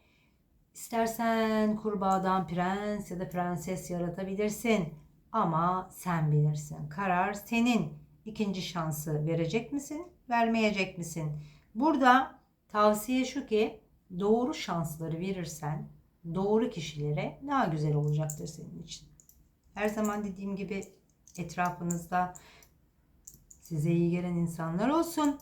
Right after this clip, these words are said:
Enerjinizi sizden çalan insanlar sizden uzak dursun.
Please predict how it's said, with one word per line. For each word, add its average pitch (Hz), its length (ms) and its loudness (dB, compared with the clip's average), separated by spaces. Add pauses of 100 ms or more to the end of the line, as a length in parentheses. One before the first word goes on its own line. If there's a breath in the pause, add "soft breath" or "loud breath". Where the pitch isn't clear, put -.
(280)
Enerjinizi 156 840 -2 (360 loud breath)
sizden 156 480 0
çalan 156 320 0
insanlar 226 520 -2
sizden 170 420 -2
uzak 196 380 -2
dursun. 196 420 -2